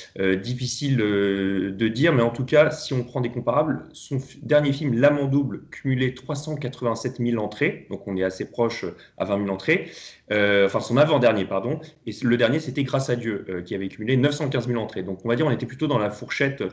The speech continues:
basse, si je puis dire, des, des films de François Ozon.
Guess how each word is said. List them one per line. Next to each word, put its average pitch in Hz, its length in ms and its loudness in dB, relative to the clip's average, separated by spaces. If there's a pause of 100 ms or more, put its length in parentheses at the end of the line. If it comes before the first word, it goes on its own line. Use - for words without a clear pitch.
(300)
basse, 117 460 2
si - 180 -10
je - 120 -6
puis 113 120 -12
dire, 135 200 -2
des, 107 180 -4
des 107 140 -6
films 117 200 -4
de 107 80 -4
François 107 360 -4
Ozon. 95 280 -6